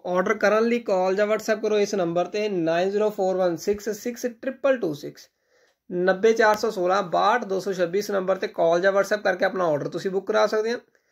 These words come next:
ਜਾਂ ਫਿਰ ਕੋਈ ਸ਼ਾਪ 'ਤੇ ਆਉਣਾ ਚਾਹਵੇ ਤਾਂ most welcome ਜੀ। ਇਹ ਸ਼ਾਪ ਐਡਰੈਸ ਆ ਸਰਦਾਰ ਫੈਸ਼ਨ ਸ਼ਾਪ, 올ਡ ਬੱਸ ਸਟੈਂਡ, ਨੂਰ ਮਹਿਲ, ਡਿਸਟ੍ਰਿਕਟ ਜਲੰਧਰ, ਪੰਜਾਬ ਜੀ।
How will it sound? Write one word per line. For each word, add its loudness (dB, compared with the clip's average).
ਜਾਂ 4
ਫਿਰ -4
ਕੋਈ 2
ਸ਼ਾਪ 0
'ਤੇ 2
ਆਉਣਾ 2
ਚਾਹਵੇ 0
ਤਾਂ 0
most -2
welcome 0
ਜੀ। 0
ਇਹ 0
ਸ਼ਾਪ 0
ਐਡਰੈਸ 2
ਆ 6
ਸਰਦਾਰ 2
ਫੈਸ਼ਨ -4
ਸ਼ਾਪ, -2
올ਡ 4
ਬੱਸ 0
ਸਟੈਂਡ, -4
ਨੂਰ 0
ਮਹਿਲ, 0
ਡਿਸਟ੍ਰਿਕਟ -6
ਜਲੰਧਰ, 0
ਪੰਜਾਬ 0
ਜੀ। -16